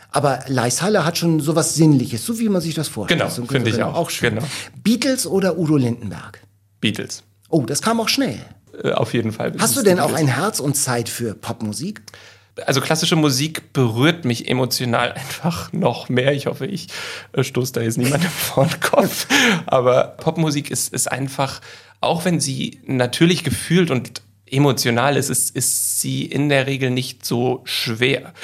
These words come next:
Speaker 2: Also die, die großen Emotionen, die große Trauer ist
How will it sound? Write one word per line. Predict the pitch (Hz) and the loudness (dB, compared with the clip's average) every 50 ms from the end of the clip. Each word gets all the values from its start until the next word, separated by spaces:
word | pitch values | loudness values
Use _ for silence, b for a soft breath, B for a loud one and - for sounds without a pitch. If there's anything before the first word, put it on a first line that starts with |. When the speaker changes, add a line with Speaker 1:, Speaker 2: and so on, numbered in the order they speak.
| B B | B B
Speaker 2:
Also | B - 117 123 | B 2 2 2
die, | 110 117 127 127 | 2 0 0 0
die | 120 127 123 120 | 0 -2 -2 -2
großen | - 120 131 151 165 170 170 147 | 0 2 4 4 4 4 2 0
Emotionen, | - - 123 120 120 - - 120 113 113 | 0 2 2 2 2 2 2 2 2 2
die | 113 113 | 0 -2
große | - - 127 127 135 135 - - 110 | -4 -2 0 2 2 2 0 -2 -4
Trauer | - - - 127 127 135 139 127 120 123 B B B B B B _ | -8 -6 0 2 4 4 4 4 2 0 B B B B B B _
ist | - 127 123 - - - - - | -6 -4 -2 -2 -2 -4 -6 -8